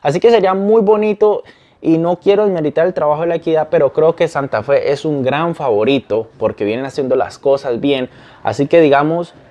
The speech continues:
que el Santa Fe pasara, sería finalista junto a nosotros que se nos dé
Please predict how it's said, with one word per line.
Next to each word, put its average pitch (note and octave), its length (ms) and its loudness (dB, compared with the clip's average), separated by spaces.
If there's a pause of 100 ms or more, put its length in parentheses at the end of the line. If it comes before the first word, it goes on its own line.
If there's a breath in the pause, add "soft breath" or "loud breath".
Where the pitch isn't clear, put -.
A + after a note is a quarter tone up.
(100)
que C#3 80 0
el C3 80 -2
Santa B2 400 -6
Fe E3 400 0 (100)
pasara, D3 600 0 (320)
sería G2+ 300 -10
finalista A#2+ 920 -4 (320)
junto D3 460 2
a G#2 60 -10
nosotros A#2+ 440 -4
que A2+ 100 -6
se G#2+ 140 -10
nos G2 220 -6
dé A#2+ 220 2